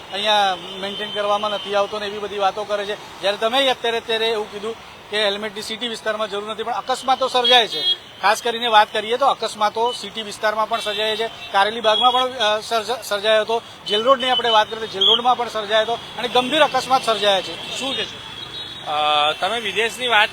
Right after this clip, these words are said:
Speaker 2: કરી તો વિદેશની અંદર પોપ્યુલેશન ઘણું ઓછું છે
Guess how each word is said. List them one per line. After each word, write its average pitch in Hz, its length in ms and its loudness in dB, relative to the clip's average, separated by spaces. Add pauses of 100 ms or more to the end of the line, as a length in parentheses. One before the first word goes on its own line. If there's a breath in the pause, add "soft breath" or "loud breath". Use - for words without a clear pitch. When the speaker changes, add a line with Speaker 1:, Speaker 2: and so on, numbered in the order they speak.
Speaker 2:
કરી 214 340 4 (640)
તો 247 280 0
વિદેશની 226 560 0
અંદર 240 360 0 (220)
પોપ્યુલેશન 240 640 0
ઘણું 220 260 0
ઓછું 233 260 0
છે 240 180 4